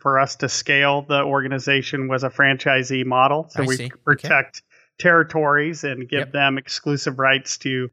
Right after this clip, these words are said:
Speaker 1: buy the territory and then go in and, and have that customer base, all the customers that I just kind of mentioned. So, um, you know, but if a, if a customer, a listener of one of yours hears the show and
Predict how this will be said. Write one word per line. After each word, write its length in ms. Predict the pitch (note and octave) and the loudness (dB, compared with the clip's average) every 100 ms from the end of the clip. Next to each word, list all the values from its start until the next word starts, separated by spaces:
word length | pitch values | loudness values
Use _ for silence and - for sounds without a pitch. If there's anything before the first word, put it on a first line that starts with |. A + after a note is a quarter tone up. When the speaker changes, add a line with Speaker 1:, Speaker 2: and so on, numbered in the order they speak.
| - | 2
Speaker 1:
buy 200 | D3+ D#3 | 4 4
the 80 | D3 | 2
territory 560 | D3+ C#3+ C3+ C#3 C3+ | 0 -2 -2 -6 -4
and 80 | C3+ | -4
then 140 | C3 B2 | -4 -4
go 260 | C3+ C3 | -2 -2
in 220 | C3 C3 | 0 0
and, 120 | C3 C3+ | -2 -2
and 220 | C#3+ C3+ | 0 0
have 280 | B2 C3+ C3+ | 2 0 2
that 240 | C3 D3 | 0 0
customer 460 | - C3+ - C3+ B2+ | -2 -2 -4 -12 -8
base, 360 | C#3 C3+ B2+ - | -4 -4 -6 -8
all 160 | D3 C#3+ | -2 -2
the 120 | C#3 - | -2 -10
customers 540 | - C#3 - C#3 C3+ B2 | -6 -6 -6 -8 -8 -6
that 160 | C#3 | -2
I 80 | C#3 | 0
just 240 | C3+ C#3+ - | -2 -4 -4
kind 160 | C#3 | 0
of 80 | B2+ | 0
mentioned. 480 | C3+ C3 - C3 C3 | 0 -2 -2 -10 -10
So, 340 | - C#3+ C3 B2+ - | -2 2 4 2 2
um, 460 | B2+ B2+ B2+ B2+ D#3+ | 4 4 2 -4 -4
you 120 | E3 | 0
know, 140 | D3+ | 2
but 220 | C#3+ D#3 D#3 | 2 0 0
if 200 | F#3+ D#3+ | -4 0
a, 120 | E3 E3 E3+ | 2 2 0
if 120 | - | -2
a 80 | - | -2
customer, 580 | - F#3 - F#3+ F#3+ | 0 0 0 -2 0
a 60 | D3 | 0
listener 440 | D3 E3+ - F3 | 0 -2 -2 0
of 80 | D#3 | 0
one 140 | D#3 D#3 | 0 0
of 60 | |
yours 340 | D3+ E3 D#3+ D3+ | 4 4 2 -2
hears 380 | C#3 F3 F3 F3 | 0 2 2 0
the 100 | D#3+ | -2
show 420 | - E3 E3 D#3+ | 2 4 4 2
and 140 | B2+ | 0